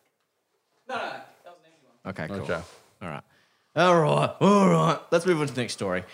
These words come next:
Speaker 2: Canada approves psilocybin or magic mushroom therapy for four dying cancer patients.
Speaker 3: Yes, that's so good.
Speaker 2: Fuck yes.
Speaker 3: Seeing a lot more of this, like, D M T and, uh, M D M A, and that we talked about that in one of the very early episodes.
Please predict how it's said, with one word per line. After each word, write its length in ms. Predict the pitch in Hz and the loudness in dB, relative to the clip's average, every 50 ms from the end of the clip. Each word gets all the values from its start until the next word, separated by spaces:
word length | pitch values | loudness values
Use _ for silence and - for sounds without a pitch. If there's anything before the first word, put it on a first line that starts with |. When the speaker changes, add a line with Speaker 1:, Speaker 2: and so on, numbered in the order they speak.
| - - - - | -20 -20 -20 -4
Speaker 2:
Canada 340 | - 190 180 196 185 190 180 170 | 0 2 2 2 2 2 0 0
approves 400 | 147 - - 165 156 151 135 - | 0 0 0 2 2 2 0 -2
psilocybin 880 | - - - - 151 151 156 147 139 - 156 135 123 - 147 127 123 120 | -6 -6 -4 0 0 0 0 0 -2 0 0 0 0 0 -2 -4 -4 -4
or 80 | 120 | -4
magic 320 | 117 123 139 139 131 127 123 | -2 -2 -2 -2 -2 -4 -4
mushroom 340 | 127 135 139 - 165 131 123 | -4 -4 -4 -4 -6 -6 -6
therapy 440 | - - 139 143 143 147 - 143 | -6 -6 -4 -4 -4 -4 -6 -8
for 80 | 127 127 | -10 -10
four 240 | - - 135 131 127 | -10 -8 -6 -6 -4
dying 360 | 127 127 117 120 123 123 123 | -4 -4 -4 -2 -2 -4 -4
cancer 280 | 123 - 123 139 175 185 | -6 -6 -8 -8 -8 -8
patients. 560 | 185 - 143 123 - - - - - - - | -8 -8 -8 -8 -8 -12 -14 -16 -16 -14 -10
Speaker 3:
Yes, 600 | 92 92 92 92 98 101 101 98 98 95 95 - - | -8 -4 -2 -2 0 0 0 0 0 0 -2 -2 -2
that's 180 | 104 98 - | -2 -2 0
so 380 | - - - 123 131 135 135 139 | -2 0 0 2 2 2 2 2
good. 100 | 123 - 110 | -2 -2 -2
Speaker 2:
Fuck 580 | 110 120 131 135 131 135 139 135 135 135 - - | 0 2 4 4 6 4 4 4 2 0 -2 -6
yes. 280 | 104 107 113 117 110 - | -6 -4 -2 -2 -2 0
Speaker 3:
Seeing 180 | - 196 202 | 0 2 2
a 40 | 185 | 4
lot 220 | 135 127 139 131 131 | 6 6 4 4 4
more 240 | 131 131 135 135 127 | 2 2 4 2 2
of 80 | 117 110 | 2 0
this, 180 | 110 104 - | 0 0 2
like, 220 | 113 107 101 - - | 2 0 0 0 -2
D 160 | 120 117 113 | 0 0 0
M 100 | 113 104 | 0 0
T 720 | 101 - - 135 127 127 127 123 123 123 123 123 120 120 113 | 0 0 0 2 2 2 2 2 2 2 0 0 2 2 2
and, 560 | 107 107 104 101 98 98 95 95 92 - 104 | 0 0 0 0 -2 -2 -4 -4 -4 -2 0
uh, 800 | 101 95 95 95 95 95 95 95 95 92 92 92 95 92 92 - | 0 2 2 2 2 2 2 2 2 0 0 0 0 -2 -2 -2
M 200 | - 113 110 107 | -4 -4 -4 -4
D 160 | 101 101 95 | -4 -4 -4
M 120 | 92 92 101 | -2 -2 -2
A, 340 | 110 113 117 117 117 117 113 | -2 0 0 0 0 0 0
and 80 | 107 107 | 0 -2
that 100 | 107 95 | -2 -4
we 60 | 107 | -4
talked 240 | 107 - 120 117 - | -2 -2 -2 -2 0
about 180 | 117 107 92 92 | -2 -2 0 0
that 100 | 98 92 | -2 -2
in 60 | 98 | -2
one 100 | 101 101 | -2 -2
of 60 | 98 | -2
the 80 | 92 92 | -4 -4
very 340 | 85 90 98 98 98 95 92 | -4 -2 -2 -2 -2 -2 -2
early 300 | 95 104 110 110 104 95 | -2 -2 0 0 -2 -2
episodes. 580 | 92 - 95 - - 92 87 85 87 90 - | -4 -4 -4 -4 -4 -2 -4 -4 -6 -10 -12